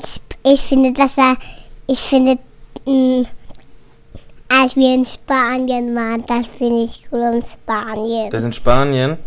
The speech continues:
Speaker 2: In Spanien hatten wir ein eigenes Häuschen, gell? Mit eigenem Pool. Das war cool. Und wir waren am Meer, gell?
Speaker 1: Ja.
Speaker 2: Ja.
Speaker 1: Das war cool.
Speaker 2: Okay. Wohin ich gerne mal fahren möchte?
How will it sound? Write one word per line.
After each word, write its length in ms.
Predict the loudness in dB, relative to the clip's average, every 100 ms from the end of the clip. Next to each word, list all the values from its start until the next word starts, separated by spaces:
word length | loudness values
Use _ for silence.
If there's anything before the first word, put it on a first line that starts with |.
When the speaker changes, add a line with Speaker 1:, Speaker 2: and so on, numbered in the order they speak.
| -8 -8 -10 -6
Speaker 2:
In 80 | -2
Spanien 320 | 2 2 2
hatten 200 | -2 -4
wir 100 | -4
ein 40 |
eigenes 420 | -4 -6 -6 -8
Häuschen, 440 | -2 -2 -2 -6 -6
gell? 140 | -4
Mit 160 | -4 -4
eigenem 560 | -2 0 0 -2 -2 4
Pool. 420 | 6 8 4 -4 -6 -20 -20 -10
Das 280 | -6 -6 -4
war 140 | -6 -2 4
cool. 180 | 4 4
Und 200 | -4 -4
wir 140 | -2
waren 200 | -2 -2
am 180 | -4 -6
Meer, 300 | -6 -6 -8
gell? 340 | -6 -4 -2
Speaker 1:
Ja. 260 | -2 -4 -6 -8 -8
Speaker 2:
Ja. 400 | -4 -4 -4 -6 -12 -16 -16 -6
Speaker 1:
Das 240 | -4 -4 -2
war 160 | -2 -2 -6
cool. 480 | -6 -4 -6 -8 -6 -2 0
Speaker 2:
Okay. 440 | -2 -4 -6 -6 -6 -14 -8
Wohin 640 | 0 2 4 4 4 2 -2 -12 -20 -12
ich 240 | -10 0
gerne 320 | 4 4 4
mal 200 | 2 0
fahren 520 | 4 4 4 4 2 2
möchte? 520 | 0 -2 -6 -6